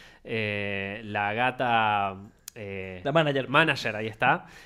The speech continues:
Speaker 1: Eh, es, es un personaje que a mí me encanta, pero que también ya está medio para ir cerrándose.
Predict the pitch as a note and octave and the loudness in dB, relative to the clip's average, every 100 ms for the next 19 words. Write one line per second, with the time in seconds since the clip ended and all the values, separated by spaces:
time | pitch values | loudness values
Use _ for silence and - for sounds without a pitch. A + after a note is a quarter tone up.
0 | - - A2+ G#2+ G#2 G2+ G2+ A2 B2 C3+ | -20 -6 -2 0 0 -2 -4 -4 -4 -4
1 | A#2+ C#3+ D3+ B2 C3+ B2 A#2 A#2+ A#2+ A2+ | -4 -6 -8 -6 -4 -4 -4 -2 0 0
2 | A#2+ A2+ A#2+ C3 C3+ G#2+ G#2 F#2 F#2 - | 0 2 0 2 2 2 -4 -6 -12 -10
3 | G2 B2 A#2 A2+ G2+ B2+ A#2 A2+ G#2 G#2+ | -2 0 0 -2 -6 -4 -4 -6 -6 -8
4 | A2 A2 A2 A2+ G#2+ - D#3+ E3 E3 | -8 -8 -8 -10 -10 0 4 6 4